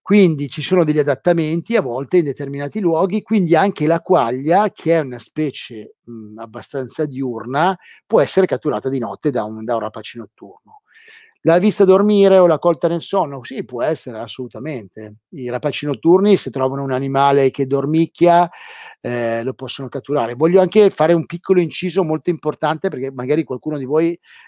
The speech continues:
non, non ha questo tipo, non ha avuto questo tipo di esperienza. Ricordatevi sempre che quando parliamo di un animale che dorme, cioè, e soprattutto di un uccello che dorme, non vuol dire che dorme, russa e dorme in modo profondissimo come facciamo noi, magari se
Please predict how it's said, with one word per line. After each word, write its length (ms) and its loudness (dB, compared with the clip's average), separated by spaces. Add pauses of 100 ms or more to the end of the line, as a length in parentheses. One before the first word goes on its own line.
(140)
non, 420 -8
non 460 -8
ha 120 0
questo 260 -6
tipo, 220 -10
non 100 -4
ha 40 0
avuto 180 -4
questo 200 -6
tipo 180 -6
di 80 -4
esperienza. 440 -2
Ricordatevi 520 4
sempre 560 0 (360)
che 120 -14
quando 240 2
parliamo 380 2
di 80 0
un 100 -2
animale 360 2
che 200 0
dorme, 680 -2 (540)
cioè, 320 -4
e 140 -14
soprattutto 400 -6
di 100 -8
un 100 -8
uccello 320 -2
che 100 -4
dorme, 420 -6 (380)
non 160 -2
vuol 160 2
dire 240 6
che 160 -4
dorme, 640 2
russa 720 -2
e 100 -4
dorme 460 0
in 100 -6
modo 240 -2
profondissimo 720 -6
come 160 -8
facciamo 400 -10
noi, 360 -4
magari 380 -4
se 220 -14